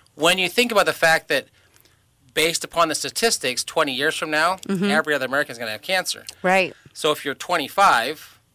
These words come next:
Speaker 1: twenty years from now, you're forty-five, right?
Speaker 2: Mm-hmm.
Speaker 1: And he, they have a policy that actually covers cancer care,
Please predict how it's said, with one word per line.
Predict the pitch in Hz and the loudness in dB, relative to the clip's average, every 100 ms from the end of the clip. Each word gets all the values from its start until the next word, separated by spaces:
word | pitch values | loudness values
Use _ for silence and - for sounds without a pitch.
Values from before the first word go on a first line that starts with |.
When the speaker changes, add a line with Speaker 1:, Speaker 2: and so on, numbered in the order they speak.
| _ _ - | _ _ -10
Speaker 1:
twenty | 143 127 | -6 -4
years | 135 139 | -6 -6
from | 123 | -8
now, | |
you're | 120 113 | -10 -6
forty-five, | 175 147 110 101 | -4 -4 -4 -2
right? | 139 190 | 0 0
Speaker 2:
Mm-hmm. | 190 175 196 208 247 - | 0 -2 -2 -2 -6 -8
Speaker 1:
And | 156 | -8
he, | 151 254 277 220 | -4 -4 -4 -6
they | 147 196 254 | -2 0 0
have | 214 165 139 156 160 _ - _ _ | 0 0 0 0 -4 _ -20 _ _
a | 143 | -6
policy | 139 - 240 294 233 - 147 139 | -6 0 2 4 4 2 -2 -4
that | 135 127 | -6 -2
actually | 151 170 - 151 | 0 0 -2 -6
covers | - 160 156 143 139 - | -2 0 0 0 -4 -4
cancer | - - 170 180 170 - 160 | -8 -6 -4 -2 -2 -2 -2
care, | - - - 160 120 107 139 | -6 -12 -8 -4 -4 -6 -10